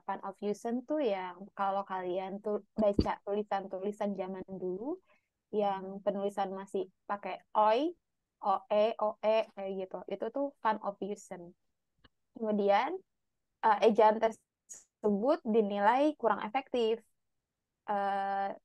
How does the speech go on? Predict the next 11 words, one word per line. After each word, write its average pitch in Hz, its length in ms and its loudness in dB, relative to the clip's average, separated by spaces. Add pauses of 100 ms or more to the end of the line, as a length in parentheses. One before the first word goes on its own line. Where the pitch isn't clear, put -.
terdapat 208 640 2
perubahan 202 560 -2
ejaan. 185 640 -4 (240)
Kita 208 320 -4
kenal 208 400 -2
dengan 190 480 -8
ejaan 196 480 -2
Republik 208 560 -4 (400)
atau 190 560 -4
ejaan 196 480 -4
Suwardi. 185 560 -6